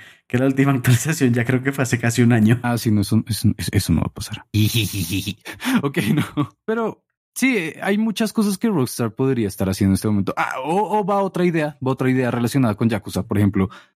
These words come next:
Speaker 2: Yakuza tiene un spin-off que se llama Judgment. Y dicen, "¿Y qué tal si hablamos de la historia de un detective, de un
Speaker 1: Uh.
Speaker 2: policía?". ¿Qué tal si G T A también se le da por hablar de un policía?
Speaker 1: Eso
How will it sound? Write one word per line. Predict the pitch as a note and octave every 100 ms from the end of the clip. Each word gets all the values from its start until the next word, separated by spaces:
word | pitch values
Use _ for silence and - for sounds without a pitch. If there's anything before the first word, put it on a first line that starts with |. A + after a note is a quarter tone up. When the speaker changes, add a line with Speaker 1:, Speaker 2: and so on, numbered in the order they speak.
| -
Speaker 2:
Yakuza | B2 B2+ C#3
tiene | C#3 B2
un |
spin-off | B2 D3+ D3 B2+ -
que | A2
se | A2
llama | G#2+ G2+
Judgment. | C#3 C#3+ F#2+ D#2 -
Y |
dicen, | A#2+ C3+
"¿Y | C#3
qué | E3+
tal | F3+
si | F3
hablamos | F#3 F3 F3 E3+ F#3 -
de | C3
la |
historia | B2+ - A#2 A2+
de | B2+
un | B2+
detective, | G#2+ G#2 A2 G3+ E3 F#2 _ _ -
de | -
un | G2+
Speaker 1:
Uh. |
Speaker 2:
policía?". | B2 G#3+ B3 - - - _ _ _ _ _ _ -
¿Qué |
tal | G#2+ G2
si | -
G | G#2+ G2
T | G#2
A |
también | F#2+ A2 G#2+
se | A2+
le |
da | A#2+
por | A2
hablar | A2+ A#2+
de | A2+
un |
policía? | A2+ B2 C3 D3
Speaker 1:
Eso | D#3 C#3 F#3 A#3 -